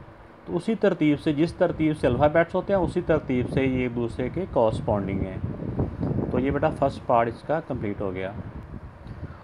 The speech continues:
तो अब बेटा इसका ये दूसरा part है, इसमें ये जो एक diagram दी हुई है, फिगर्स दी हुई है, इसमें देखें कि ये दो triangle हैं।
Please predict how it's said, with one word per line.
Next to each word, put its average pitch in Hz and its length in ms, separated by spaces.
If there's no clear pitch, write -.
तो 180 60
अब 185 120
बेटा 185 220
इसका 190 340
ये 180 200
दूसरा 139 380
part 156 320
है, 156 120
इसमें 156 360
ये 135 360
जो 151 380
एक 143 220
diagram 123 500
दी 107 120
हुई 127 220
है, 110 200
फिगर्स 135 400
दी 113 160
हुई 147 180
है, 143 180
इसमें 170 280
देखें 156 320
कि 196 60
ये 190 120
दो 120 260
triangle 104 600
हैं। 98 100